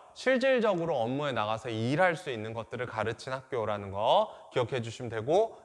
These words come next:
여학교 등이 많이 만들어지게 됩니다. 이 상무, 광무학교, 여학교 등이 이제 실력 양성 운동에도 적극적으로 참여하게 된다. 천구백십 년대, 십 년 전까지, 천구백십 년 전까지의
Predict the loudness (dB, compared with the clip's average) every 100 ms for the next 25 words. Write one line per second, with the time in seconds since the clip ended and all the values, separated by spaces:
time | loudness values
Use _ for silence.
0 | 0 2 6 4 2 -4 -4 -6 -16 _
1 | -4 -2 -2 -2 -4 -4 -2 -2 -4 -6
2 | -6 -6 -6 -4 2 2 0 -14 -14 -2
3 | 2 2 0 0 2 0 0 -2 0 -2
4 | -2 2 2 2 -2 -4 -2 -2 0 0
5 | 0 2 2 0 -12 -18 -8 -2 2 2
6 | 0 -2 -4 -4 -6 -4 -6 -6 -6 -8
7 | -8 -8 -10 -10 -12 -10 -8 -10 -8 -8
8 | -4 -4 -4 -6 0 2 2 0 -18 -20
9 | 0 2 4 2 2 0 2 2 4 2
10 | 0 -6 -2 0 0 0 0 -2 -6 -12
11 | 0 4 4 2 2 2 2 -4 -4 -2
12 | -4 -4 -8 -6 -6 -6 2 2 2 -2
13 | 0 2 0